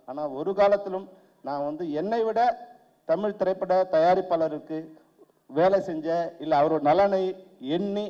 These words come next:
அவர்களுக்காக வேலை செஞ்ச ஒருத்தர் நீங்க வேற யாரும், என்னை விட பெரிய ஆளா நீங்க, பெரிய ஆளுனா அதிகமா ஒர்க் பண்ணவங்கள நீங்க வந்து உண்மையா இருக்க முடியாது. ஏன்னா அவ்வளோ சின்சியரா தமிழ் இண்டஸ்ட்ரியில ப்ரொடியூசர்ஸ் நல்லா இருந்தாதான்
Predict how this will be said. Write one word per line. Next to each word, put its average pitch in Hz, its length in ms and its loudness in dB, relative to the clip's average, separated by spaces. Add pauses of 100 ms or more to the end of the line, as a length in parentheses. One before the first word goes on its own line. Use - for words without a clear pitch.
(100)
அவர்களுக்காக 202 540 4 (100)
வேலை 175 240 0
செஞ்ச 160 160 -6 (200)
ஒருத்தர் 139 300 -12
நீங்க 123 160 -10
வேற 123 140 -4
யாரும், 127 300 -4
என்னை 160 140 -4
விட 196 120 0 (100)
பெரிய 165 240 -2
ஆளா 147 200 0
நீங்க, 123 120 -12 (120)
பெரிய 175 180 0
ஆளுனா 190 180 -4 (120)
அதிகமா 233 300 0
ஒர்க் 196 140 -2
பண்ணவங்கள 170 320 -4 (160)
நீங்க 123 200 -12
வந்து 135 160 -14 (100)
உண்மையா 202 320 0
இருக்க 160 200 -6
முடியாது. 135 320 -10
ஏன்னா 175 200 -4
அவ்வளோ 185 220 0 (100)
சின்சியரா 180 400 -4 (500)
தமிழ் 214 260 0
இண்டஸ்ட்ரியில 185 460 -2 (540)
ப்ரொடியூசர்ஸ் 240 600 0
நல்லா 202 180 4 (140)
இருந்தாதான் 190 500 6